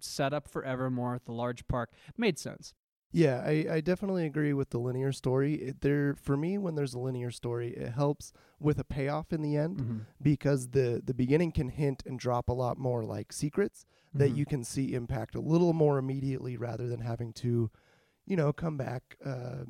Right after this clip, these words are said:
Speaker 2: you know, multiple times and try and dig through that.
Speaker 1: Mm-hmm. And with the, and, and, and again, since, since this is all just kind of speculation on our part
Speaker 2: Yeah.
Speaker 1: about, like,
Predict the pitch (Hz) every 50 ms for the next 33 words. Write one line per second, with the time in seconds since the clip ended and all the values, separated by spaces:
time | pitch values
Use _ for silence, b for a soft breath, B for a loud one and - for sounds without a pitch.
0 | 240 - 160 165 160 139 120 120 127 131 127 127 - - - - - - 127 131
1 | 123 120 - 120 120 - 123 120 117 110 - 123 117 - - 127 139 - - -
2 | - - 151 117 143 143 143 _ B B B B B B B B 160 160 156 156
3 | 160 185 185 - - 175 165 160 160 151 147 139 - - - 165 156 139 - 156
4 | 156 165 160 170 165 170 180 180 156 151 - - 240 - - - - - 214 214
5 | - 180 151 151 147 147 143 135 - 156 135 127 113 - - - 143 - - 139
6 | 127 127 135 131 - 127 123 123 123 123 127 123 - - 131 127 120 113 - 202
7 | 165 131 127 131 127 123 - -